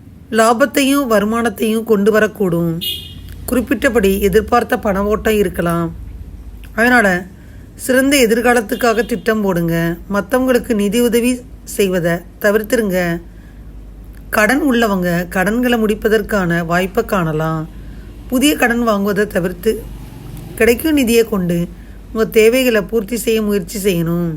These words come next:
உங்க நிதிநிலை மேம்படணும்னா சனி பகவானுக்கு பூஜை செய்யணும். இந்த மாதம் உங்களுக்கு கடலளவு வாய்ப்புகளை வழங்க போகுது. சிலருக்கு இந்த மாதம் சிறந்த வேலை வாய்ப்பை அள்ளி கொடுக்கும்.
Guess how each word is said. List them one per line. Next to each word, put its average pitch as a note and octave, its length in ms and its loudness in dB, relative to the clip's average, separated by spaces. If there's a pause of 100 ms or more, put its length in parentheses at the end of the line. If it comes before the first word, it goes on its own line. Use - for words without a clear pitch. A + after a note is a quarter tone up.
(300)
உங்க A3 500 2
நிதிநிலை B3+ 680 4
மேம்படணும்னா F3 880 0 (380)
சனி G#3+ 400 0
பகவானுக்கு G#3 800 2 (140)
பூஜை A3 300 2 (100)
செய்யணும். F3 300 0
இந்த F#3 200 0
மாதம் A3 400 2
உங்களுக்கு F3+ 560 -2 (720)
கடலளவு C4 580 4
வாய்ப்புகளை G#3 520 2
வழங்க F#3 320 0
போகுது. E3+ 500 -2 (560)
சிலருக்கு B3 460 2
இந்த G3 200 2
மாதம் F#3 460 0 (440)
சிறந்த C4 380 2
வேலை A3 300 4
வாய்ப்பை B3 340 2
அள்ளி G3+ 240 2
கொடுக்கும். F3 640 -2